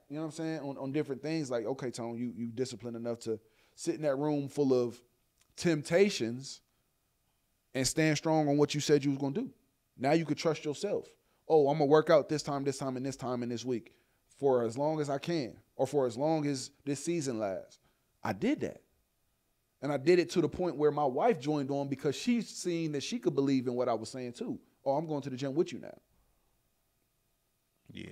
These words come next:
Speaker 1: And that tra-, and I feel like that muscle translates into everything else. It was a point in time where I had opportunity to buy my mom's house that I grew up in,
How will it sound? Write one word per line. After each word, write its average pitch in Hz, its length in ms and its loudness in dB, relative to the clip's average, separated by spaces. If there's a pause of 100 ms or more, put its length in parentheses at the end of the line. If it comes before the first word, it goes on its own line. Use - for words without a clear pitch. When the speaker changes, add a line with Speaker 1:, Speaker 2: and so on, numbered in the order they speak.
(180)
Speaker 1:
And 131 120 -2
that 175 180 2
tra-, 190 260 -2
and 139 140 -2
I 156 60 0
feel 170 160 -2
like 139 180 0
that 160 140 0
muscle 151 260 0
translates 143 520 -2
into 123 200 -4
everything 139 440 -2
else. - 320 -4 (360)
It 143 60 2
was 170 120 2
a 156 40 2
point 165 240 0
in 147 60 -8
time 170 280 0
where 139 120 2
I 143 100 0
had 143 460 2 (600)
opportunity 147 540 2
to 139 60 -4
buy 139 180 4
my 135 140 2
mom's 208 360 2
house - 460 -4 (560)
that 131 120 2
I 135 80 2
grew 151 200 6
up 233 140 2
in, 113 220 -2